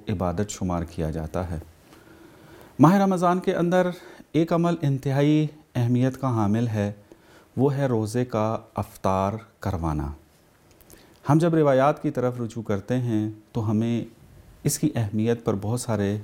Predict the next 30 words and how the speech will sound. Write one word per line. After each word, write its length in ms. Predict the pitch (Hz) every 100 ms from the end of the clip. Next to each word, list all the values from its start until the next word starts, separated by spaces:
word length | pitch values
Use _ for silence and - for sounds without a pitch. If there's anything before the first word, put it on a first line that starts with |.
| -
مطالب 420 | 101 92 90 98
ملتے 320 | 90 80 -
ہیں، 240 | 85 85 82 - - - - - _
اور 120 | - 113
آج 380 | 113 120 123 123 - _ -
اس 200 | 117 117
پروگرام 440 | 107 98 98 107 120
کا 120 | 113
موضوع 480 | 95 92 98 120 123 - _ _ -
یہی 360 | 107 110 147 139
ہے 240 | 113 101 - - -
کہ 120 | - -
افطار 420 | 101 - 101 110
کی 340 | 117 117 117 110
اہمیت 440 | 104 90 90 110 113
کیا 300 | 120 120 113
ہے، 160 | 113 117 _ _ - _ -
ائمہ 460 | 110 110 113 117 120 -
علیہم 360 | 107 104 104
السلام 540 | 101 - 92 104 110 110
کی 340 | - 95 92 - _
کیا 200 | - 107
سیرت 440 | 117 123 117 113 113
رہی 220 | 110 110
اس 120 | 107
بارے 280 | - 101 104
میں، 240 | 107 107 110 - - _ -
اور 160 | 98 95
اس 200 | 110 104
کے 320 | - 104 110